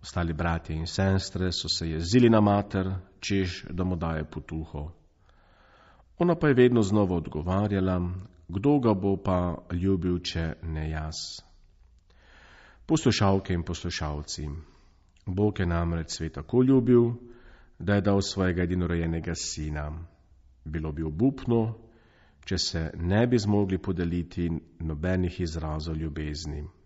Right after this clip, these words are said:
Toda ob naši dobroti naj še drugi zaslutijo, kako dober je Bog. Jezus nam je naročil: "Bodite dobri, kakor je dober vaš Oče v nebesih."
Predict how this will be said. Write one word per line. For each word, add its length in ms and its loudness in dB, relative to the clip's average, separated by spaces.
Toda 220 8
ob 100 10
naši 340 6
dobroti 580 2
naj 200 6
še 100 6
drugi 260 6
zaslutijo, 760 0
kako 280 -6
dober 400 -4
je 100 -4
Bog. 400 -10
Jezus 480 0
nam 120 -6
je 60 -6
naročil: 760 2
"Bodite 340 -6
dobri, 540 0
kakor 360 -8
je 100 -6
dober 420 0
vaš 300 -2
Oče 320 -6
v 80 -4
nebesih." 720 -10